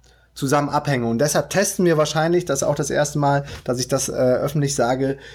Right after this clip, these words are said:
das erste Mal einen Zwei-Wochen-Camp. Ähm, Termin wird wahrscheinlich sein, elfter vierter bis vierundzwanzigster vierter, also schon mal fett im Kalender anschreiben, wenn du Bock hast auf die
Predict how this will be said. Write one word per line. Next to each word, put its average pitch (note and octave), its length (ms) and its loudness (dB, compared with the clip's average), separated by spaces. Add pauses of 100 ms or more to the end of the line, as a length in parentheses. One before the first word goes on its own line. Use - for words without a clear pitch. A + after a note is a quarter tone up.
das - 100 -12
erste D3 280 0
Mal C3+ 240 2
einen C3 260 0
Zwei-Wochen-Camp. A2+ 840 0 (340)
Ähm, A#2+ 440 0
Termin E3 560 4
wird F#3+ 300 2
wahrscheinlich D#3 320 2
sein, D#3+ 180 2
elfter F3+ 320 0
vierter F3+ 260 2
bis D3 160 -2
vierundzwanzigster E3+ 640 0
vierter, E3 320 0
also C#3+ 160 0
schon C#3+ 140 -2
mal C3 80 -4
fett E3 160 -2
im D3+ 80 -2
Kalender D3 320 2
anschreiben, C#3+ 340 0
wenn C#3+ 80 2
du C#3+ 80 2
Bock C#3+ 180 0
hast C3+ 160 2
auf A#2+ 200 -4
die B2 280 0